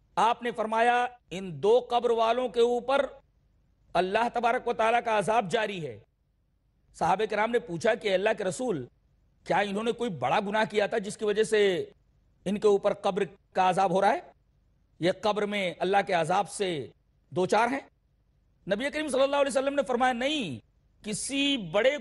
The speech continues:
گناہ کی وجہ سے یہ لوگ عذاب قبر میں مبتلا نہیں ہیں، بلکہ ایک آدمی پیشاب کے چھینٹوں سے نہیں بچتا تھا۔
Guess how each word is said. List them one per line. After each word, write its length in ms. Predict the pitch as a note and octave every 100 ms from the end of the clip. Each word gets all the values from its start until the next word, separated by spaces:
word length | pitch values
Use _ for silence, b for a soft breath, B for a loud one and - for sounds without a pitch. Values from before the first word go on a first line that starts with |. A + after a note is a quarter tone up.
| G#3
گناہ 320 | A#3 B3+ C4 G3
کی 100 | B3
وجہ 260 | A3+ B3+
سے 320 | C4 F#3+ F#3 - _ _ _ _ _ _ -
یہ 240 | D#3+ G3+ G#3+
لوگ 240 | A#3 C4 - -
عذاب 220 | F#3 A3 A3+
قبر 260 | G#3 G3+ G3+
میں 240 | G3+ F#3
مبتلا 280 | - A#3 A#3
نہیں 240 | C4+ C#4+
ہیں، 160 | E3 A2 _ _ _ _
بلکہ 600 | A#2+ F3+ C4+ G#3+ G3 G3+ A#3+ - _ _ _ _ _ _ _ -
ایک 300 | G3+ B3 -
آدمی 340 | A3 A3 B3+
پیشاب 480 | G#3+ G#3+ G#3+ A#3+ -
کے 80 | A#3+
چھینٹوں 460 | - - G#3 D4+
سے 120 | C#4 C4+
نہیں 100 | B3
بچتا 320 | A3 - E3+
تھا۔ 200 | D#3